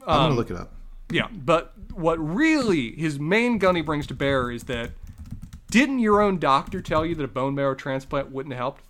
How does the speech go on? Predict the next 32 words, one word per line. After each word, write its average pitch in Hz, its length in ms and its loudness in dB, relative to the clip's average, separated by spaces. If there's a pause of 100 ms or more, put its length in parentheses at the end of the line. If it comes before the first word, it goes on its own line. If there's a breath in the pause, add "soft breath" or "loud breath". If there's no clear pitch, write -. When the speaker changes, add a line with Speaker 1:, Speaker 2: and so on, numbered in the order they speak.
(180)
Speaker 2:
Even 247 280 2
this 226 140 -2
experimental 226 520 0
procedure, 156 380 -2
which 120 260 -6
isn't 269 320 2
covered, 139 380 2 (300 soft breath)
didn't 262 280 4
your 220 200 2
own 220 220 4
doctor 185 380 0
say 156 200 -2
that 113 120 -6
the - 60 -8
kind 175 200 0
of 175 60 2
leukemia 165 260 -2
he 139 140 0
had 135 360 0
wouldn't 147 320 -4
work?" - 240 -18 (880 soft breath)
And 156 360 0
she 233 680 2 (180)
perjures 160 540 2
herself 143 640 -2 (120)
on 139 420 2
the 127 100 -6
stand. - 460 -12 (400)
She - 160 -6
doesn't 254 400 4
mean 262 340 6
to. 220 440 4